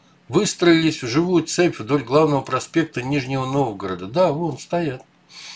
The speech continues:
Таким образом, они выражают протест против губернатора-коррупционера.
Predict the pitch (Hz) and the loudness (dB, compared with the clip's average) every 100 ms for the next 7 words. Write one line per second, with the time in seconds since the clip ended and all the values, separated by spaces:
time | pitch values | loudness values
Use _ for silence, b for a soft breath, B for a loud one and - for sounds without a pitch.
0 | B B B _ 147 143 175 190 170 147 | B B B _ 0 2 2 2 2 2
1 | 143 147 147 143 143 151 147 - 131 - | 2 4 4 4 4 4 2 0 -2 0
2 | 180 170 - 143 - 113 120 120 123 147 | -2 -2 -2 -2 -2 -8 -6 -4 0 0
3 | 151 139 135 - 139 135 - 135 123 107 | 0 -4 -4 -2 -2 -4 -4 -4 -2 -4
4 | 95 90 92 | -8 -10 -12